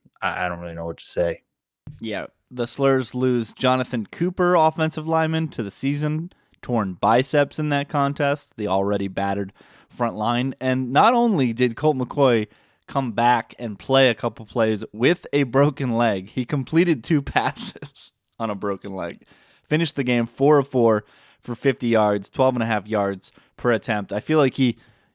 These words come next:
Speaker 2: he really had a chance to carve up that bad Eagle secondary. And even when the Chies got in there and led that two-minute drive from the one-yard line, got them in a field goal position,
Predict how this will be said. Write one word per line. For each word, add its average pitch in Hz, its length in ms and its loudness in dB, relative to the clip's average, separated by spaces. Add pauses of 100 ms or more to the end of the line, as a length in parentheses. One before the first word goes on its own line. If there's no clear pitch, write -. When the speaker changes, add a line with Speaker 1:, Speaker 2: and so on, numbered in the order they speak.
Speaker 2:
he 143 140 0
really 170 320 4
had 143 240 4
a 120 40 -2
chance 127 300 2
to 113 100 -6
carve 120 320 4
up 113 140 2
that 101 260 0
bad 110 380 4 (480)
Eagle 139 300 2
secondary. 110 720 2
And 160 100 -2
even 269 240 0
when 240 140 4
the 170 60 0
Chies 185 520 4
got 117 200 4
in 104 160 2
there 101 260 0 (400)
and 117 100 0
led 143 240 4
that 131 280 4
two-minute 143 380 2
drive 120 400 6
from 127 140 -2
the 120 80 2
one-yard 127 540 4
line, 107 340 0
got 120 240 2
them 120 140 0
in 113 80 0
a 104 40 -2
field 131 300 2
goal 107 160 4
position, 101 500 -2